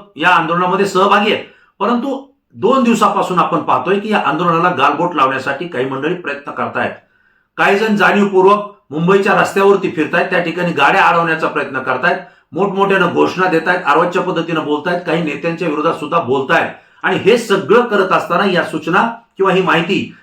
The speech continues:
जरांगे पाटलांच्या समोर येते, त्यांच्या जवळ कोणीतरी माहिती देतंय आणि त्यानंतर जरांगे पाटील सोशल मीडियाच्या माध्यमातनं, अ, आवाहन करतायत की मराठा आंदोलकांना माझी विनंती आहे की आपण आज शांततेच्या मार्गाने आंदोलन करायचंय,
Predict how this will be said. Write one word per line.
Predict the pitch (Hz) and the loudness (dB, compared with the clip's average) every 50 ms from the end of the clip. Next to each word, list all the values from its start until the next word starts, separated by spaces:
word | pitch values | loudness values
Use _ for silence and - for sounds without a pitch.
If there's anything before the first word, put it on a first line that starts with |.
| _ _ 110 | _ _ -6
जरांगे | 135 156 190 208 208 202 | -2 0 0 2 0 0
पाटलांच्या | - 170 170 170 170 180 185 190 190 180 208 202 | 2 2 0 0 0 0 -2 -2 -2 0 -2 -2
समोर | 185 - - 165 165 170 170 151 | -2 0 0 0 0 2 2 2
येते, | 151 147 127 - 175 185 180 | 2 2 2 2 0 0 0
त्यांच्या | 170 156 160 - 160 | 0 -2 -2 -2 -4
जवळ | 131 117 143 160 190 196 190 | -2 0 0 2 2 2 0
कोणीतरी | 185 170 165 160 170 170 | 0 -2 -4 -4 -4 -4
माहिती | 156 139 131 135 139 143 151 | -4 -2 -2 -4 -4 -6 -8
देतंय | 120 107 117 143 156 - 190 202 202 - - - - 139 | -10 -8 -8 -8 -6 -4 -2 -4 -4 -6 -10 -16 -12 -8
आणि | 151 170 175 | -6 -6 -6
त्यानंतर | 170 - 185 185 175 160 151 143 170 160 | -4 -2 -2 0 0 -2 -4 -4 -4 -2
जरांगे | 139 147 143 151 156 160 156 | 0 0 0 0 0 -2 -4
पाटील | 156 147 143 139 165 175 175 165 | -2 -2 -2 -2 -2 -6 -8 -8
सोशल | - 147 139 - 185 180 | -8 -10 -8 -6 -4 -4
मीडियाच्या | 160 147 131 143 135 135 139 135 | -4 -4 -6 -6 -6 -4 -4 -4
माध्यमातनं, | 131 131 127 135 135 135 131 131 - 175 190 190 - - - _ _ _ _ _ _ _ | -2 -2 -4 -4 -4 -6 -6 -6 -4 -2 -4 -4 -4 -8 -18 _ _ _ _ _ _ _
अ, | 135 139 139 139 135 - | -6 -2 -2 -2 -2 0
आवाहन | - 131 147 - 185 202 208 214 | 0 2 2 4 4 2 2 0
करतायत | - - - - 147 127 - - - _ _ - | 0 -2 0 0 0 -2 -2 -4 -8 _ _ -10
की | 151 | -6
मराठा | 135 151 160 190 196 208 | -2 0 0 2 2 2
आंदोलकांना | 190 185 180 175 170 170 175 165 160 160 | 2 2 2 2 0 0 2 2 0 2
माझी | 156 156 147 143 135 | 2 0 0 -2 -4
विनंती | 127 139 143 156 165 170 165 175 185 190 | -6 -2 0 0 0 0 0 2 4 4
आहे | 202 196 | 4 4
की | 196 | 4
आपण | 160 147 147 147 170 175 185 190 - - _ - | 4 2 2 2 0 0 -2 -2 -6 -14 _ -10
आज | - 127 123 - - | -6 -6 -6 -4 0
शांततेच्या | 156 147 170 170 190 175 196 190 190 196 | 0 0 0 0 0 0 0 0 0 2
मार्गाने | 175 175 170 - 165 156 156 | 2 2 2 2 2 2 2
आंदोलन | 147 143 139 147 143 135 | 2 0 0 -4 -6 -4
करायचंय, | 135 143 135 131 - - 175 185 | -2 0 0 0 0 -2 -4 -6